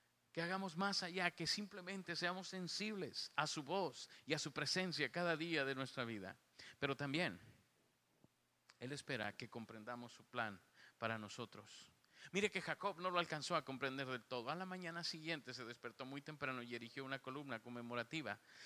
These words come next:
la piedra, dice, con la piedra que había reposado su cabeza, y después derramó aceite de oliva.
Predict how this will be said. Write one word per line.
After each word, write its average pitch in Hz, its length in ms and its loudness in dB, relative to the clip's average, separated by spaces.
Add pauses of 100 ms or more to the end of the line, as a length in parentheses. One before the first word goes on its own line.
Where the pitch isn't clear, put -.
(140)
la 127 160 4
piedra, 156 220 0
dice, 143 380 -6
con 139 140 -6
la 123 140 0
piedra 147 320 -4
que 120 180 -2
había 127 300 -2
reposado 120 500 -6
su 113 140 -20
cabeza, 113 380 -8
y 104 40 -10
después 113 300 -12
derramó 107 300 -4
aceite 107 360 -4
de 98 100 -8
oliva. 113 320 -6